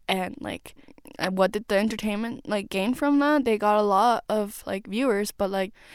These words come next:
it was, like, for the views, you know? These are people that we're talking about, and, like, using people for even, like, something as that, as, like, lifting a border only for entertainment purposes, like,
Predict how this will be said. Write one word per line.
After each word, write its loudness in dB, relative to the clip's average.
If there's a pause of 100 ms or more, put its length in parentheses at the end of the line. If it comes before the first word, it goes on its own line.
(100)
it 6
was, 4
like, 0
for 0
the 0
views, -4 (180)
you -4
know? 0 (720)
These 0
are 8
people 0
that 4
we're 0
talking -2
about, 2
and, 0 (1000)
like, -2
using 2
people -2
for -2 (1040)
even, 2
like, -4
something -4
as -2
that, 2
as, -6
like, -4
lifting -4
a -4
border -2 (120)
only 0 (760)
for -4
entertainment -6
purposes, -6
like, -6